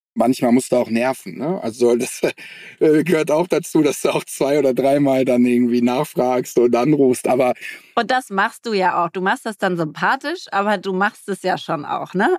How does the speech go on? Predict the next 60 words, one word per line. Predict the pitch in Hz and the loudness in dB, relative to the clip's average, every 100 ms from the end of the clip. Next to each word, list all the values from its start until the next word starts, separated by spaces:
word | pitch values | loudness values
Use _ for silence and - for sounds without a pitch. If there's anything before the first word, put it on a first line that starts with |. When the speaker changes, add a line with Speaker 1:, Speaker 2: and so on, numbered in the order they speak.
| - | 0
Speaker 2:
Also, | 202 208 214 - - - | 0 2 0 -2 -20 -2
und | 233 | 0
ich | 247 | 0
find, | 311 285 | -4 -2
das | 277 - | -2 -2
gehört | 285 294 - | -2 -2 0
auch | 254 | 0
zu | - 247 | 0 -4
der | 220 | -2
Ehrlichkeit | 185 175 165 - 165 | -2 -4 -8 -8 -8
dazu. | 165 - - 151 - _ | -8 -12 -16 -16 -18 _
Weil | - 240 | -2 0
man | 269 | 0
immer | 269 277 | 0 -2
so | 247 | -2
denkt, | 226 233 226 | -4 -4 -4
„Hä, | 175 180 | -4 -2
wieso | 175 185 | -2 -6
klappt | - 185 202 | -4 -4 -4
das | 190 | -4
bei | 208 | -4
mir | 220 262 | -2 0
alles | - 196 - | 0 0 0
nicht | 175 | -2
so | - | -2
gut, | 165 170 | -2 0
wenn | 185 | 0
ich | 170 | 0
die | 170 175 | 0 -2
ganzen | 175 170 | -2 -4
Freiwilligen | - 170 170 170 170 | -4 -2 0 0 -2
für | 180 | -2
irgendein | 165 180 180 | 0 0 -2
Thema | 185 175 | 0 0
begeistern | 165 165 165 - 160 | 0 -2 -2 -2 -2
will?“ | 156 - - - | -4 -6 -18 -10
Sorry, | - 254 233 247 - _ - | -4 -2 -2 -6 -12 _ -2
dir | 247 285 285 | 2 2 2
muss | 220 262 - | -2 -4 -4
es | 240 - | -6 -2
total | 208 185 208 196 202 190 | -4 -4 -2 0 0 -2
wichtig | 202 - 196 | -8 -10 -8
sein. | 170 170 170 | -4 -4 -4
Du | 233 262 | -4 -2
musst | 240 240 - | 0 -2 -2
da | 214 202 | -2 -2
selber | 180 202 208 208 196 | -2 -2 0 0 -2
sowas | 190 226 247 240 | -4 -2 -2 -4
von | - 220 208 | -6 -4 -4
driven | 185 226 226 | -4 -4 -2
hinterstehen | 220 220 233 220 - 180 185 196 | -2 0 -2 -4 -4 0 2 2
und | 190 185 | 0 0
dich | 196 | -2
selber | 180 208 220 208 | 0 2 0 0
so | |
ein | 202 | -4
bisschen | 208 233 196 | -4 -4 0
auch | 190 - | -2 0
in | 202 | 0
den | 196 190 | 2 0